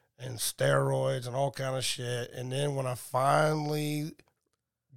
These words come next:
did what I was supposed to do and <laughs> take all the medicine, 'cause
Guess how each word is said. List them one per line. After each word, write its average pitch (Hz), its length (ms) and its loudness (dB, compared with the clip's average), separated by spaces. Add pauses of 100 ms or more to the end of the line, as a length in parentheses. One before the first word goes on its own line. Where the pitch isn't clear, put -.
(140)
did 147 400 4
what 139 200 -2
I 135 60 0
was 123 160 -4
supposed 151 360 0
to 147 80 -4
do 123 280 -6
and 110 140 -8
<laughs> - 20 -6
take 170 340 4
all 139 280 6
the 135 100 -4
medicine, 131 680 -4
'cause 123 180 -8